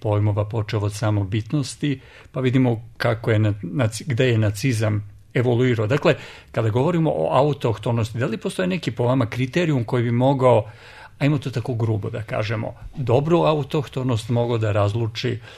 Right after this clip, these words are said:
od one rđave, ili je to i dalje neka vrsta odnosa koja se događa uvek u političkom polju?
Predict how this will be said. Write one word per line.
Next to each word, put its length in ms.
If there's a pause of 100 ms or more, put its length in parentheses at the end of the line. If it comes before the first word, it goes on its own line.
(200)
od 300 (220)
one 500 (360)
rđave, 640 (400)
ili 200
je 200
to 420 (120)
i 100
dalje 500 (180)
neka 280
vrsta 300
odnosa 500 (420)
koja 140
se 100
događa 340
uvek 260
u 40
političkom 720
polju? 280